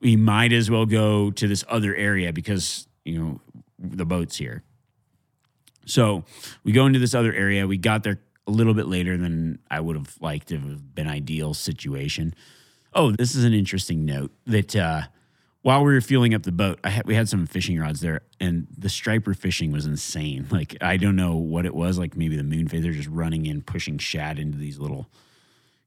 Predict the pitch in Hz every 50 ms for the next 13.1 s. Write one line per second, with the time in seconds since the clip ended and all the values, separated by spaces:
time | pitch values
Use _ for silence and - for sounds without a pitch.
0 | _ - 90 90 92 85 80 73 71 85 76 78 80 - _ 107 90 82 78 71
1 | 69 65 - - - 104 - _ _ _ _ _ _ _ _ - - 82 73 69
2 | 64 57 - - 117 113 - - 113 95 85 65 65 73 98 - 117 92 90 80
3 | - - - - 90 85 76 - - 71 71 - - - - - - - 76 57
4 | - - - 58 57 - - - - - - - - - _ _ _ _ - 57
5 | - - 64 58 57 50 50 73 85 - 87 - - 98 73 67 - - 87 -
6 | - - - - - - - - 87 - - 76 69 52 - - _ _ _ _
7 | - - _ _ - - - 156 143 139 135 - - _ 139 127 120 110 - 139
8 | 143 147 143 135 131 127 117 107 - 117 110 107 101 98 98 92 - - _ _
9 | _ _ _ _ _ _ _ 92 101 117 117 - 123 113 110 107 101 101 98 -
10 | - _ _ _ - 113 104 - - 101 82 101 101 98 92 87 82 82 85 -
11 | _ _ _ _ _ _ _ _ _ - - _ _ _ _ _ _ - 110 117
12 | 117 117 107 123 113 110 113 90 120 113 110 104 107 104 107 - - - 107 101
13 | 92 90